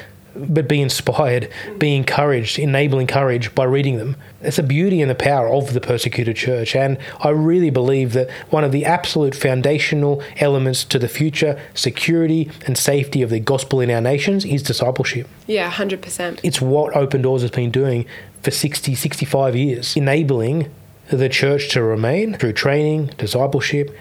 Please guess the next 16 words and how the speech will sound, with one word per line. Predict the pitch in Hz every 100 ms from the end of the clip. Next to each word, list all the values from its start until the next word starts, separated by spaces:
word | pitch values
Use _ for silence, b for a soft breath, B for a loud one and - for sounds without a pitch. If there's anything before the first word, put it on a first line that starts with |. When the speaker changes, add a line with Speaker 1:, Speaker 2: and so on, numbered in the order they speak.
| -
Speaker 1:
and | 127
building | 120 131 127
believers. | 113 107 110 117 120
Because, | 135 - 139 - B B B -
again, | 160 151 165
it | 147 -
transcends | 170 165 - 208 160
simply | - - 165 160
being | 139 135 127
about | 120 107
Christmas. | 123 - 139 143 - -
Speaker 2:
Yeah. | 202 190 185 - -
Speaker 1:
And | 147
it's | 143
about | 131 139 135
overcoming | 135 170 165 143 - 135 120